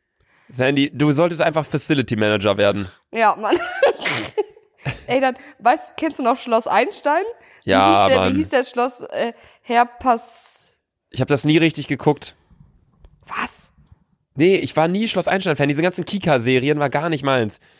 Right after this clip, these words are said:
Speaker 1: Ich war immer eher Yu-Gi-Oh! und so, Digimon, Pokémon.
Speaker 2: Ja, Super R T L eher, ne?
Speaker 1: Nee,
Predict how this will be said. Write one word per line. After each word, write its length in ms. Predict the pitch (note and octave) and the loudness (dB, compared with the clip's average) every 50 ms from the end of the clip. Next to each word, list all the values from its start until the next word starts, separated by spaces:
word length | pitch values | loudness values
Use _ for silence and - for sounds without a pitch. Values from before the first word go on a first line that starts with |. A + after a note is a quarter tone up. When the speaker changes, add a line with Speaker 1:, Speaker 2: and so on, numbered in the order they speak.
| _ _ | _ _
Speaker 1:
Ich 80 | - - | -4 -2
war 80 | - - | 0 0
immer 180 | D#3+ E3+ E3 | 2 2 2
eher 240 | D#3+ - D#3 D3+ D3 | 4 4 4 4 4
Yu-Gi-Oh! 600 | C#3+ C#3+ D#3 D3 C3+ C3 - C#3 D3+ D#3 D3 C#3+ | 2 2 -2 -6 -6 -4 0 2 4 6 6 6
und 100 | C3+ C3 | 4 2
so, 240 | A2+ C3 B2+ B2 A#2+ | 0 0 2 2 2
Digimon, 680 | A#2 A2 C3 A#2+ B2+ B2+ B2 B2 C3 B2+ B2+ A#2+ A#2 A#2 | 0 -2 -8 -8 -6 -2 0 2 4 4 4 2 0 -2
Pokémon. 680 | - C3 B2+ - A#2+ A#2 A#2 A2+ A2+ A2+ A2+ A2+ A2 - _ _ _ _ _ _ - | -4 -4 -2 -2 -2 0 2 4 4 4 2 0 -2 -8 _ _ _ _ _ _ -12
Speaker 2:
Ja, 220 | - F#3+ G#3 G#3 G#3 | -6 -2 0 0 0
Super 240 | A3 A3 - A#3+ G#3 | -2 -4 -2 0 0
R 100 | F#3+ F#3+ | 0 0
T 120 | - G#3+ | -2 -2
L 200 | F3 F3+ F#3 F3 | -2 -2 -2 -2
eher, 200 | E3+ F#3+ F#3+ F#3+ | 0 -2 -2 -2
ne? 180 | G3+ G#3+ C4 C4 - _ _ _ _ _ | -2 -6 -6 -8 -10 _ _ _ _ _
Speaker 1:
Nee, 380 | - - - A2+ G#2+ G2+ G2 | -8 -4 0 2 2 2 2